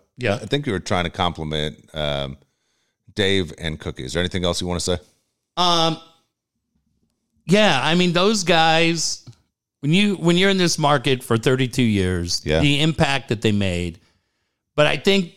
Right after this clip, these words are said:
Speaker 1: Dave, for me, what I would say about those guys is when we got fired from K F M B because we wouldn't break the union,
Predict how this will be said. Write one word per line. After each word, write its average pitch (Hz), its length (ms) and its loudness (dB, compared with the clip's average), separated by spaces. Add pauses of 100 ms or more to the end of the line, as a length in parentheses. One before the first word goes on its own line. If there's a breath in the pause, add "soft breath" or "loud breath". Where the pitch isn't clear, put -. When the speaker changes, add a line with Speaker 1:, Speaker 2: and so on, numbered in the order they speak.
(140)
Speaker 1:
Dave, 147 360 2
for 127 200 0
me, 143 280 4
what 123 200 2
I 123 100 4
would 120 180 -2
say 131 160 2
about 117 260 2
those 107 240 2
guys 95 540 0
is 107 540 2
when 127 280 4
we 156 100 4
got 175 240 0
fired 127 540 2
from 120 220 0
K 123 180 2
F 120 140 0
M 110 120 4
B 98 240 2 (160)
because 107 340 -2
we 107 120 2
wouldn't 113 260 2
break 107 200 0
the 95 80 -4
union, 82 460 -4